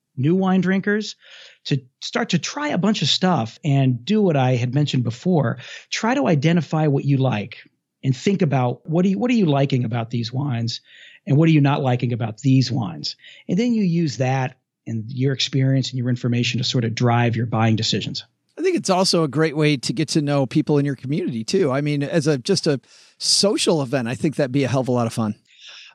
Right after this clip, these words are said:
Speaker 1: Uh, well, Joe, I can tell you, sometimes I tell people, you know, wine is sort of a metaphor of what we do, because when I go and I talk to our members, a lot of times I'll hear stories like, you know, "I moved here from out of town,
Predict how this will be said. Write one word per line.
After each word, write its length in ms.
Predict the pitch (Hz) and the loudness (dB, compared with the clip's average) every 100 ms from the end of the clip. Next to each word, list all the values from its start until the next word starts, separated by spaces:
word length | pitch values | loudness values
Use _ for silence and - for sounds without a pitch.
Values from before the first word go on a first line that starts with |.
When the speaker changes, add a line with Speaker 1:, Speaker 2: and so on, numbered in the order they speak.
| - | -2
Speaker 1:
Uh, 160 | 180 165 | 0 2
well, 140 | 180 | 2
Joe, 160 | 165 226 | 0 0
I 120 | 220 | -2
can 120 | 160 | -2
tell 180 | 131 139 | -2 -4
you, 60 | 143 | -2
sometimes 420 | 240 247 208 147 | -4 -2 -2 0
I 80 | 131 | -2
tell 240 | - 131 | -2 -2
people, 380 | - 127 127 127 | -2 -4 -4 -4
you 100 | 151 | 0
know, 100 | 143 | 0
wine 300 | 123 147 170 | 2 2 2
is 100 | 147 | 0
sort 160 | - 147 | -2 -2
of 80 | 123 | 0
a 60 | |
metaphor 500 | 117 131 143 160 147 | 0 0 0 0 0
of 100 | 123 | 0
what 140 | 135 143 | -2 -2
we 120 | 131 | 0
do, 320 | 127 127 160 | 0 0 0
because 260 | 147 143 131 | 0 -2 0
when 80 | 151 | 0
I 120 | 170 | 2
go 180 | 165 156 | 0 2
and 100 | 143 | 0
I 60 | |
talk 260 | 131 135 131 | -2 -4 -4
to 120 | 139 | -4
our 100 | 147 | -2
members, 320 | 127 135 127 | 0 0 0
a 60 | 120 | -2
lot 160 | 120 156 | 0 0
of 80 | |
times 240 | - 147 131 | 0 0 0
I'll 120 | 135 | 2
hear 140 | 127 | 0
stories 400 | 127 - 135 131 | 0 0 0 0
like, 360 | 135 127 127 - - - _ _ - | 0 0 0 -6 -20 -20 _ _ -2
you 100 | 190 | 0
know, 140 | 175 | 2
"I 120 | 151 | 2
moved 340 | 143 160 185 - | 2 2 0 -2
here 160 | 156 | -2
from 160 | 143 147 | 0 0
out 140 | 139 | 0
of 80 | 127 | -2
town, 520 | - 143 127 110 95 | -2 -2 -2 -6 -12